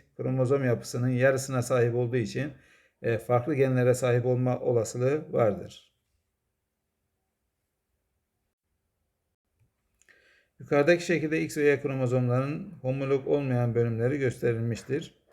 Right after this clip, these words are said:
İkinci şekilde ise eşey kromozomlar üzerinde ge-, genlerle aktarılan bir özelliğin kalıtımı verilmiş. İkinci şekilde gösteren özellik çekinik olduğuna göre eşey kromozomların hangi bölgelere üzerindeki genlerle aktarılmış olabilir?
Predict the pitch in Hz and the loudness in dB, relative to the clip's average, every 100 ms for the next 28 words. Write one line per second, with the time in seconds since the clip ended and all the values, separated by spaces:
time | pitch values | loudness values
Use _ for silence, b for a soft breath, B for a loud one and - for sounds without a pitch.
0 | b b b b b b _ _ 123 139 | b b b b b b _ _ -12 -4
1 | 147 170 170 160 160 170 127 123 - 131 | -2 0 0 2 2 2 2 0 0 0
2 | 160 151 139 139 131 135 131 131 117 123 | 0 0 -2 -2 -2 0 2 2 2 2
3 | 120 117 127 - 127 131 127 113 107 - | 2 0 -2 -2 -2 2 2 2 0 0
4 | 113 117 135 127 - 113 117 127 123 117 | 0 0 0 -2 -4 0 0 0 -2 -2
5 | 107 120 120 107 101 110 165 - b b | -2 -2 0 0 -2 -4 -8 -10 b b
6 | b - - 143 160 143 147 147 143 123 | b -14 -6 -4 -2 -2 0 2 0 0
7 | 143 135 123 127 131 135 127 - 143 143 | -2 -2 0 0 0 -2 -6 -6 -6 -4
8 | 123 123 123 120 110 98 113 123 b b | -2 -2 0 0 0 0 -2 -4 b b
9 | b 123 131 131 131 127 127 131 127 123 | b -8 -4 -4 -2 0 0 0 0 0
10 | 123 143 123 120 113 117 117 - 113 120 | -2 -2 0 0 2 4 2 -2 -2 0
11 | 113 110 107 113 113 117 117 110 104 - | 0 -2 -6 -6 -6 -4 -4 -4 -6 -4
12 | 104 113 131 - 104 101 110 165 | -6 -4 -6 -2 -2 0 -2 -4